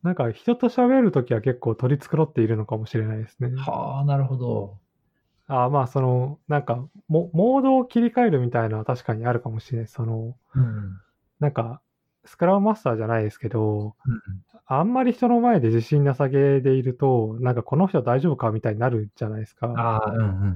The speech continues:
Speaker 2: うん。
Speaker 1: だから、なんか、あ、あえて空元気だけど、自信があるような振る舞いをするみたいな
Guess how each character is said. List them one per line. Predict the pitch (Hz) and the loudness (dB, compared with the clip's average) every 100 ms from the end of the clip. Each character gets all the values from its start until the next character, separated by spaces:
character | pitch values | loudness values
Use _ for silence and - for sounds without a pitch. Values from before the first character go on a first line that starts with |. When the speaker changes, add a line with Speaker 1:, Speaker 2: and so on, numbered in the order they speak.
| 92 | -2
Speaker 2:
う | 87 | -6
ん。 | 85 - _ _ _ - | -6 -14 _ _ _ -6
Speaker 1:
だ | 139 | -2
か | 123 | 0
ら、 | 117 113 110 123 - _ _ _ _ | 0 0 -4 -6 -12 _ _ _ _
な | 147 | -2
ん | 143 | 0
か、 | 123 - _ _ _ _ _ _ _ _ _ _ _ _ | -2 -4 _ _ _ _ _ _ _ _ _ _ _ _
あ、 | 170 185 190 | -2 0 2
あ | 220 | 2
え | 208 | 2
て | 139 | -2
空 | - 147 | 0 0
元 | 151 156 | 2 2
気 | 160 | 0
だ | 127 117 | 0 -2
け | 120 | 0
ど、 | 135 139 147 151 _ _ _ _ _ _ | 2 2 2 -2 _ _ _ _ _ _
自 | 135 | -4
信 | 123 147 143 | -2 0 0
が | 139 | 0
あ | 135 | 2
る | 120 | 0
よ | 110 | 0
う | 117 | -2
な | 110 | -2
振 | - 117 | -4 -2
る | |
舞 | 117 117 | 0 2
い | |
を | 113 | 0
す | - | 0
る | 127 131 131 | 0 0 -4
み | 110 | -6
た | 113 | -4
い | 110 | -2
な | 113 113 110 113 | -2 -2 -4 -8